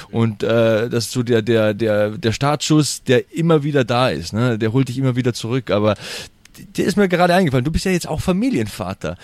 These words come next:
Du bist ernster geworden, du bist fokussierter, konzentrierter geworden, hast dich deiner Arbeit noch mehr gewidmet, hast dich wieder selbst erfunden.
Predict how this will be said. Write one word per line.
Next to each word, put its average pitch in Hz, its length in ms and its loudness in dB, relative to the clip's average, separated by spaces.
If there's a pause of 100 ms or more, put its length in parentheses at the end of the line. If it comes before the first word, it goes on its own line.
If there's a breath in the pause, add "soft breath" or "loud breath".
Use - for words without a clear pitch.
(440 loud breath)
Du 139 120 -4
bist 151 280 0
ernster 151 360 0
geworden, 151 300 2
du 147 40 2
bist 147 140 -2
fokussierter, 151 640 2
konzentrierter 147 720 0
geworden, 135 580 2
hast 131 160 -2
dich 127 120 -2
deiner 127 300 0
Arbeit 131 340 0
noch 139 80 0
mehr 135 160 0
gewidmet, 127 400 -2
hast 127 240 -6
dich 127 80 -8
wieder 131 160 2
selbst 127 240 -2
erfunden. 139 540 0